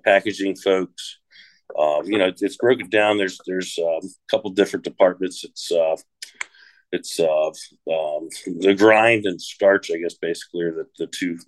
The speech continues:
main departments here. But, you know, it goes, it takes all the way from the, from the process of receiving corn to, uh, steeping it,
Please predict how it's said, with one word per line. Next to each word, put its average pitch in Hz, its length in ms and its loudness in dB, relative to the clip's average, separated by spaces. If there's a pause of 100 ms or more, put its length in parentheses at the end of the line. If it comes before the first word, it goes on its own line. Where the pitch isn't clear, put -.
(100)
main 92 340 0
departments 85 540 0
here. 82 240 -2
But, 85 200 -2 (640)
you 131 80 6
know, 139 60 8
it 135 120 2
goes, 160 240 2
it 147 120 -6
takes 165 240 -6
all 143 120 4
the 135 80 -2
way 123 140 -6
from 117 240 -6
the, 107 80 -10 (100)
from 120 140 -6
the 107 80 -10
process 123 460 -2
of 104 80 -12
receiving 127 480 -8
corn 127 540 -2 (680)
to, 107 600 -2
uh, 87 160 -6
steeping 135 520 -6
it, 120 260 0